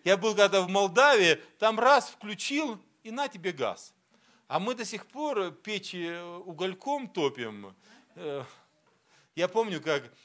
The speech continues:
к брату Ивану Куярову приехал, а, а его дом был около котельной. «Сибирь-то Сибирь», говорят, «Белоснежные поля». Посмотрели бы, какие там белоснежные в Черногорске поля.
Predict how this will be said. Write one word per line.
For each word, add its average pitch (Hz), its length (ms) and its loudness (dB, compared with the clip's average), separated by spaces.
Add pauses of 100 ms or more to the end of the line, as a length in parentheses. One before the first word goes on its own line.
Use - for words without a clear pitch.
(160)
к 143 160 -10
брату 165 420 -2
Ивану 151 340 2
Куярову 139 560 -2
приехал, 147 680 -4 (320)
а, 131 420 -8
а 131 140 -6
его 147 260 -6
дом 170 420 -4 (280)
был 143 440 -8
около 143 300 -6
котельной. 117 720 -8 (880)
«Сибирь-то 190 540 -6
Сибирь», 202 380 -6
говорят, 160 420 0 (140)
«Белоснежные 170 880 -4
поля». 180 520 0 (260)
Посмотрели 208 540 -6
бы, 135 120 -8
какие 135 260 -8
там 135 160 -6
белоснежные 151 880 -4
в - 60 -16
Черногорске 143 640 -4
поля. 151 500 0